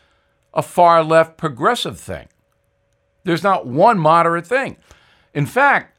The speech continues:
the Republican Party has been completely shut out of any dialogue with President Biden. He's not uniting anyone.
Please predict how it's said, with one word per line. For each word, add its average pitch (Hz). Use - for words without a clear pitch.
the 143
Republican 170
Party 202
has 151
been 139
completely 156
shut -
out 151
of 147
any 196
dialogue 139
with 139
President 117
Biden. 202
He's 233
not 262
uniting 165
anyone. 240